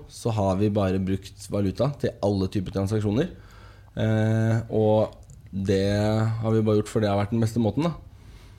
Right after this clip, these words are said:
Men nå har vi fått en teknologi som faktisk, uten at to parter må være til stede samtidig, for eksempel, eh, kan validere transaksjoner. Eh, og det kan dekke veldig mange bruksområder som vanlig valuta ikke nødvendigvis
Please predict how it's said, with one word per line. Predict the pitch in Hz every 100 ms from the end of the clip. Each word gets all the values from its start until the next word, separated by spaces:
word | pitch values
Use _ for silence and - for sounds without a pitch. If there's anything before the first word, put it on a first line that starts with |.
| -
Men | - 123
nå | 123 123
har | 120 117
vi | 120
fått | 107 101 -
en | 104
teknologi | 104 101 113 107 120
som | 131 - 113 110
faktisk, | 107 95 - 107 - - - -
uten | 139 110 - 104
at | 110 117 -
to | - 117
parter | 117 107 -
må | 101
være | 98
til | 117
stede | 117 101 95
samtidig, | 113 107 107 104 151
for | - 120
eksempel, | 117 135 131 175 - - - - - -
eh, | 113 110 110 107 107 107 110
kan | 113 110 110
validere | 107 107 110 104 95 101 101 101
transaksjoner. | 113 104 117 110 117 185 - -
Eh, | 123 120 120
og | 113 117
det | 107 117
kan | - 113
dekke | 113 - 110
veldig | 120 95 107
mange | 110 101 98 95 104 - - 110
bruksområder | 101 - 107 98 95 139
som | 127 120
vanlig | 107 95
valuta | 104 104 98 104 101 - - - - - - - - - -
ikke | 107 - 104 101 101
nødvendigvis | 110 104 101 104 101 - -